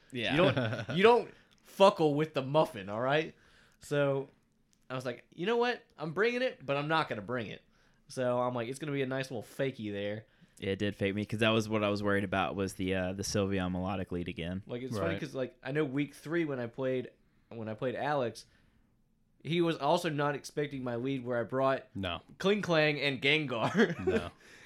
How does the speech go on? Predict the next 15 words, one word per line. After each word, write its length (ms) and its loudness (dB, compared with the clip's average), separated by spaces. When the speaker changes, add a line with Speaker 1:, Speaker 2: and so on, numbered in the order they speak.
Speaker 2:
And 160 2
he's 140 4
just 120 -4
like, 220 2
"I 120 8
calced 500 0
everything 460 0
for 160 -4
the 120 -2
Dracovish." 840 2
Speaker 3:
I 140 8
Speaker 1:
Yeah. 120 10
Speaker 3:
calced, 460 10
like 160 4
I, 120 6